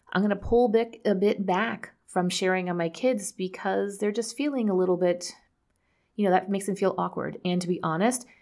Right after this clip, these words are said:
the older my kids have gotten, the less that I have shown them on social media, and that's a whole nother can of worms. Okay, <laughs> let's get back to don't betray their trust and confidence. Let's talk about, uh, this could be, even be in person.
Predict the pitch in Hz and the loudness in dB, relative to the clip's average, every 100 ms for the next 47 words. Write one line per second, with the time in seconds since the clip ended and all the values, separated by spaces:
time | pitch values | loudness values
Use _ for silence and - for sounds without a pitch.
0 | _ 190 185 202 185 175 - 170 170 160 | _ 6 6 8 4 2 0 0 0 0
1 | 143 170 220 165 156 160 160 180 170 165 | 0 2 2 2 4 2 2 -2 0 0
2 | 156 - 156 170 170 160 165 160 160 151 | 0 -2 -2 0 -2 0 -2 -2 -4 -4
3 | 170 180 - 160 156 160 - _ _ _ | -2 -2 -2 -6 -6 -8 -12 _ _ _
4 | _ _ _ _ _ _ _ _ _ 190 | _ _ _ _ _ _ _ _ _ 2
5 | 185 185 156 156 156 160 147 143 - - | 4 4 2 0 -2 -4 -4 -4 -6 -2
6 | 160 143 - _ _ - - _ 285 247 | -2 -4 -12 _ _ -20 -20 _ -10 -4
7 | 196 - 226 214 180 190 175 170 180 - | -4 2 4 4 2 4 2 2 0 2
8 | 170 160 160 151 - 156 - 151 - 147 | 4 4 0 -4 -4 -6 -4 -6 -6 -6
9 | - 160 - 160 - 151 143 139 - _ | -4 -4 -2 -6 -4 0 2 2 -2 _
10 | _ _ _ _ - 160 151 185 185 170 | _ _ _ _ -8 -4 -2 -2 0 -2
11 | 170 165 160 156 160 151 151 - - 156 | 0 0 0 0 -4 -4 -6 -4 -8 -8